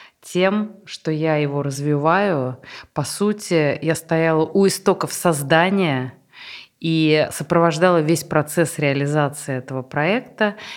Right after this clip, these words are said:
Это клубный дом, включающий сто пятьдесят шесть апартаментов, из них сто пятьдесят стандартных апартаментов и шесть пентхаусов.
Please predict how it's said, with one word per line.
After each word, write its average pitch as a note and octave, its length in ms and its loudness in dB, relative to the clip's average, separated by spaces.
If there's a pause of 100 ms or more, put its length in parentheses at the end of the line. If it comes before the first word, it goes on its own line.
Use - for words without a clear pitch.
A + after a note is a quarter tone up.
(200)
Это D#3+ 480 2
клубный D3+ 400 2
дом, F3+ 580 2
включающий F3 800 2
сто - 200 0
пятьдесят C#3+ 520 -4
шесть - 460 -2
апартаментов, D3 1120 -2
из D#3+ 180 -2
них D#3 240 0
сто - 180 -4
пятьдесят D3 540 -4
стандартных D#3+ 760 0
апартаментов C#3+ 840 -6
и C#3+ 40 -12
шесть G3+ 340 -8
пентхаусов. C#3 800 -6